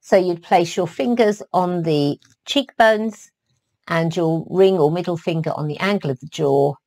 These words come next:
and you will lift. So reassess the baby. If I've still seen no chest movement, what's my next strategy? So my next stra-, strategy would be, is there an obstruction?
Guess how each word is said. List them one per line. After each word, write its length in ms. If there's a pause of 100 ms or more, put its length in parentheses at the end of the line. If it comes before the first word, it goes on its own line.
(200)
and 260
you 120
will 320
lift. 540 (1900)
So 460
reassess 560
the 120
baby. 640 (140)
If 140
I've 140
still 280
seen 380
no 200
chest 380
movement, 600
what's 280
my 160
next 280
strategy? 680 (760)
So 260
my 160
next 300
stra-, 260 (280)
strategy 480
would 200
be, 320 (140)
is 180
there 220
an 80
obstruction? 840